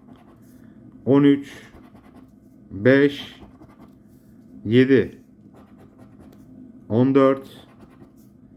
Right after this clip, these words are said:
On sekiz. Dokuz. Yirmi ve son numara dört arkadaşlar. Mega'da bugün bir şey kazanamadık.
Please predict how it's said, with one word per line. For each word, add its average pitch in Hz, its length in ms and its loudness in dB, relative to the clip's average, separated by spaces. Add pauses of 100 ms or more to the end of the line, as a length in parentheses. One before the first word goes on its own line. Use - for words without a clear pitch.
(380)
On 131 200 0
sekiz. 123 840 -2 (1400)
Dokuz. 131 800 -2 (1300)
Yirmi 131 720 0
ve 135 320 -4 (100)
son 120 440 -10
numara 107 680 -8 (280)
dört 123 280 0
arkadaşlar. 107 760 -8 (420)
Mega'da 110 380 0
bugün 104 260 -4
bir 104 40 -6
şey 107 220 -8
kazanamadık. 104 680 -6